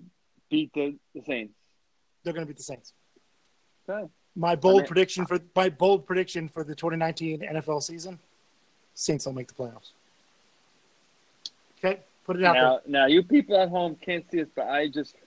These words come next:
Speaker 1: face palm. My, my, my forehead is red now.
Speaker 2: Listen, y'all
Speaker 1: What?
Speaker 2: can write it down. You can all write it down.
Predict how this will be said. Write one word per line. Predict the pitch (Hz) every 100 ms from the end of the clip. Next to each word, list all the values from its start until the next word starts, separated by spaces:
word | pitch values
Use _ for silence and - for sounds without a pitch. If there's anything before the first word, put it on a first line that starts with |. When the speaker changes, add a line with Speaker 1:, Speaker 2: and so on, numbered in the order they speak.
| -
Speaker 1:
face | 156 151 _
palm. | 156 131 127
My, | 127 135 139
my, | 143 139 -
my | 143 139 _
forehead | - 170 147 127
is | 120
red | 135 131 117
now. | 110 110 _ _ _ _ _ -
Speaker 2:
Listen, | 156 143
y'all | 156
Speaker 1:
What? | -
Speaker 2:
can | 156
write | 170
it | 175
down. | 180 165 160 _ -
You | 185
can | 196
all | 233
write | 240
it | 233
down. | 254 208